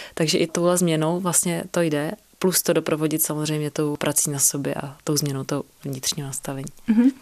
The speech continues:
Speaker 2: Vy říkáte, že to, čemu se věnujete, coaching, že dokáže situaci změnit poměrně rychle nebo
Speaker 1: Hmm,
Speaker 2: zlepšit.
Speaker 1: hmm, hmm.
Speaker 2: Jak?
Speaker 1: Je to vlastně ta technika přeprogramování, která nám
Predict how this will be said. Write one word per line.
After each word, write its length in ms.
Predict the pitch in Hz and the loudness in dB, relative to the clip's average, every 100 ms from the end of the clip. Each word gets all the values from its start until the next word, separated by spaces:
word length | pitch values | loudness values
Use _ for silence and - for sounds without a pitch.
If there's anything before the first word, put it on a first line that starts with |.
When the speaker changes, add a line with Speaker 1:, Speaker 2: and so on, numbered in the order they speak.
| - - - | -16 -16 -4
Speaker 2:
Vy 100 | - | 0
říkáte, 500 | 247 185 190 175 196 | 2 2 0 0 2
že 120 | 208 233 | 0 0
to, 160 | 180 | 0
čemu 280 | 175 202 214 | 2 4 4
se 140 | 226 | 4
věnujete, 560 | 226 180 165 160 - 151 - | 2 2 2 0 -2 -4 -2
coaching, 540 | 151 147 - 147 156 | -2 0 2 2 2
že 100 | 196 | 0
dokáže 540 | 190 190 208 214 220 220 | 0 2 4 4 4 2
situaci 760 | 208 - 202 202 202 220 220 | 0 0 2 2 2 4 4
změnit 760 | 208 196 190 190 190 202 214 214 - | 4 4 6 6 6 4 4 0 0
poměrně 760 | 196 196 202 208 208 208 208 202 | 4 6 8 6 6 6 6 4
rychle 420 | 175 - 160 135 | 2 0 0 2
nebo 180 | 147 190 | 4 6
Speaker 1:
Hmm, 60 | |
Speaker 2:
zlepšit. 640 | 175 160 - - 170 170 - | 6 4 2 0 0 -4 -6
Speaker 1:
hmm, 100 | 180 | -4
hmm. 100 | 165 170 | -4 -2
Speaker 2:
Jak? 240 | 180 160 - - - - _ _ - 147 | 0 0 -2 -18 -18 -20 _ _ -8 -4
Speaker 1:
Je 100 | 156 | -2
to 140 | 170 | 0
vlastně 260 | 156 - 160 | 2 2 0
ta 80 | |
technika 520 | 160 160 165 151 156 - | 0 0 0 0 0 0
přeprogramování, 1000 | - 156 160 156 147 147 147 143 143 143 | 0 2 2 2 0 0 0 -2 -4 -8
která 340 | - 151 147 | -6 -4 -2
nám 340 | 143 147 147 | -2 -4 -4